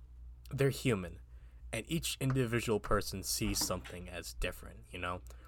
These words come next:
Whereas one ref may see a reach and fail, another is gonna see, "Oh, he's just playing defense." And the same thing can apply to combat sports, you know? So each judge is gonna see something differently. Though the rules may say one thing definitively, like, "This is a foul,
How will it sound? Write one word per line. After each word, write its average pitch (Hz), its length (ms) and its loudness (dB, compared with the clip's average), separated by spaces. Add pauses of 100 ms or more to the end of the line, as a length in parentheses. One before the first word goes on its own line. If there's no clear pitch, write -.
(140)
Whereas 110 320 6
one 110 260 6
ref 107 320 4
may 104 220 2
see 101 500 2 (460)
a 107 80 2
reach 110 260 0
and 92 140 -2
fail, 85 340 0
another 95 360 4
is 92 120 -2
gonna 95 160 -2
see, 98 340 0
"Oh, 90 200 4
he's 87 140 -4
just 92 140 -4
playing 87 180 -4
defense." 90 580 -6 (1080)
And 123 120 0
the 113 60 0
same 123 220 6
thing 113 160 -2
can 107 220 -4
apply 98 420 2
to 90 100 -6
combat 95 400 0
sports, - 460 -10 (200)
you 98 60 -8
know? 92 280 -8
So - 200 -8
each 135 220 2
judge 107 320 4
is 98 100 -4
gonna 90 160 -4
see - 180 -4
something 92 340 -6 (100)
differently. 90 420 -6 (480)
Though 123 380 10
the 110 120 8
rules 107 380 4
may 107 160 2
say 104 220 4
one 95 380 2
thing 98 260 0
definitively, 92 600 -2
like, 85 220 -4
"This 104 380 0
is 101 160 -2
a 87 80 -2
foul, - 580 -6